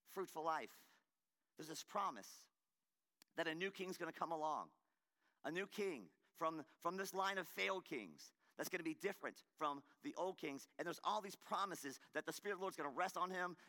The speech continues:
and he'll be a, have a spirit of wisdom and understanding, a spirit of counsel and of might, a spirit of the knowledge and fear of the Lord,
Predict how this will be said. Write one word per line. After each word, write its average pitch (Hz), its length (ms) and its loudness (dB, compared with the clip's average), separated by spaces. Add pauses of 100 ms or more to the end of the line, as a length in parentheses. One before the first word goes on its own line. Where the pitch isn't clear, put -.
(100)
and 147 160 0 (100)
he'll 185 100 2
be 180 120 2
a, 156 40 0 (140)
have 180 100 2
a 165 40 -6
spirit 196 300 0
of 143 100 -4
wisdom 190 340 0
and 160 60 2
understanding, 165 560 -2
a 143 40 -2
spirit 185 240 0
of 165 120 0
counsel 202 420 0
and 156 80 -2
of 139 100 -6
might, 170 380 0 (240)
a 143 60 -2
spirit 202 440 0
of 143 100 -4
the 160 100 0
knowledge 175 560 2 (160)
and 165 200 -4
fear 202 280 -2
of 160 80 -4
the 175 60 0
Lord, 180 340 0